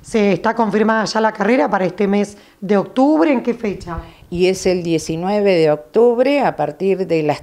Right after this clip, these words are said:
Speaker 2: trece en el barrio Luján. No tengo la dirección, pero él va a dar, este, más datos.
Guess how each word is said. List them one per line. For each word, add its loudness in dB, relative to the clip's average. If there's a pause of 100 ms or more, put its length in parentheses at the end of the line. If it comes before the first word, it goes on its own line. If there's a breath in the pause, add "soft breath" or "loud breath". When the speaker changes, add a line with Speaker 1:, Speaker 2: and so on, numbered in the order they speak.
Speaker 2:
trece 0
en -4
el -4
barrio 0
Luján. -2 (200)
No -8
tengo -4
la 0
dirección, -4
pero -4
él -4
va -2
a -4
dar, -2
este, -14
más -8
datos. -14